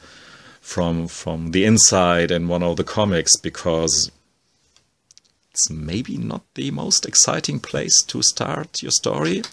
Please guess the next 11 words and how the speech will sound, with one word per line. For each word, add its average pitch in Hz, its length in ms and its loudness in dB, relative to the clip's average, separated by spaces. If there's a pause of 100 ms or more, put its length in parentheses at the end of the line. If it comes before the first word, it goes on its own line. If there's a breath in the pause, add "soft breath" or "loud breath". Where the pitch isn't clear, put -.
I 92 100 -2
don't 135 240 -4
know. 147 220 -4 (560 loud breath)
But, 101 360 2 (120)
uh, 95 100 6
Pan - 260 -2
Pan - 380 -2
is 117 300 4
definitely - 400 -2
exciting, 107 540 2
is, - 280 2